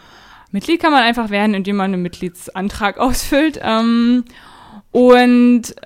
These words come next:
uns unterstützen, ja, also zum Beispiel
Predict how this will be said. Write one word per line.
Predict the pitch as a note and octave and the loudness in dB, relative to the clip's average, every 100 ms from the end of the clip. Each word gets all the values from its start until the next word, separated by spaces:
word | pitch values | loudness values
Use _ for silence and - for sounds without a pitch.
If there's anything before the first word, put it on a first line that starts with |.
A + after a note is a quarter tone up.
| - _ - | -20 _ -4
uns | A#3+ | -4
unterstützen, | A#3 A3 G#3+ - C#4 - C4+ B3+ A3+ | -2 -4 -4 -4 -6 -2 0 2 2
ja, | G3 C4 | 2 2
also | G3+ G3 | 0 -2
zum | F#3+ G#3+ | -6 -2
Beispiel | G3+ A#3 A#3 A3+ A3 G#3+ D#3 | -2 -2 -2 2 2 2 -2